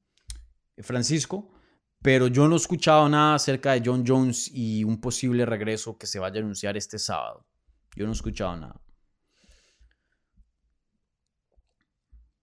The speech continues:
Recuerden, primero se hablaba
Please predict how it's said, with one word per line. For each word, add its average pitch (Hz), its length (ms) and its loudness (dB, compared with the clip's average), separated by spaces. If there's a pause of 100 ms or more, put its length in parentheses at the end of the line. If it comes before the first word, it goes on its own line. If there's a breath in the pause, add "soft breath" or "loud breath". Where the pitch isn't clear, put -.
(960)
Recuerden, 117 640 2
primero 147 560 2
se - 160 -2
hablaba 160 720 4